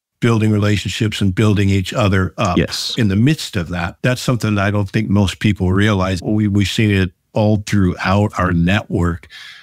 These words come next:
Speaker 1: Have there been moments where you've,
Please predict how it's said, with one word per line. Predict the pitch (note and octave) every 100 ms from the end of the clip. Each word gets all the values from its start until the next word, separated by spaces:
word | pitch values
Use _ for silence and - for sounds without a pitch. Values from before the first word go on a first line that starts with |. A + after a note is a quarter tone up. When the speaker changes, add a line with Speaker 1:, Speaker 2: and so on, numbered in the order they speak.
| -
Speaker 1:
Have | - C3
there | A#2 G#2+
been | A#2+ A#2
moments | A2+ A2 G#2+ A2 - - - _ -
where | A2+ G2+ G2+ G2 F#2+ F#2+ F#2+ - _ _ _
you've, | - A2+ G2+ F#2+ -